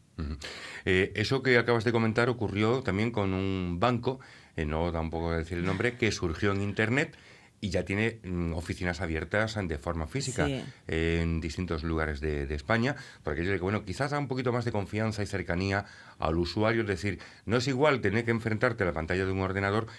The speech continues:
Speaker 2: Sí.
Speaker 1: eh, que no sé quién hay detrás, que efectivamente abrir una puerta y entrar donde alguien físicamente te, te atiende. Ese, ya no, ya no vamos a decir que sea el futuro, pero es el presente, el comercio electrónico. Llegará un momento en que, no todo, pero casi todo,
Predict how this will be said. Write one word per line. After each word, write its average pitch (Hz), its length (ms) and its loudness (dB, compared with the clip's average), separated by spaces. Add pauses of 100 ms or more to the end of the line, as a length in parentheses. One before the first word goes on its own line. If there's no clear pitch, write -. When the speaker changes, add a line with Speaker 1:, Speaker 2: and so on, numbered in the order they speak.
(120)
Speaker 2:
Sí. - 120 -4
Speaker 1:
eh, 90 500 4
que 95 160 0
no 104 140 2
sé 113 160 -2
quién 104 200 0
hay 107 120 2
detrás, 113 360 4 (300)
que 90 140 0
efectivamente 95 640 2
abrir 90 240 2
una 95 240 2
puerta 107 300 2
y 117 80 2
entrar 92 300 0
donde 104 240 2
alguien 87 260 0
físicamente 78 640 -2
te, 67 400 -4 (160)
te 87 100 0
atiende. 76 360 -4 (600)
Ese, 139 520 2
ya 123 140 4
no, 160 220 2
ya 139 140 2
no 180 80 4
vamos 170 180 2
a 139 40 2
decir 127 200 0
que 123 80 0
sea 107 80 2
el 92 80 2
futuro, 113 300 0
pero 92 240 2 (280)
es 113 120 0
el 143 100 2
presente, 120 540 2
el 110 100 0
comercio 107 380 0
electrónico. 101 580 -4 (280)
Llegará 95 200 2
un 135 60 2
momento 147 260 0
en 131 80 -2
que, 120 320 2 (600)
no 117 200 2
todo, 107 280 2 (160)
pero 87 220 0
casi 98 280 -4
todo, 117 380 0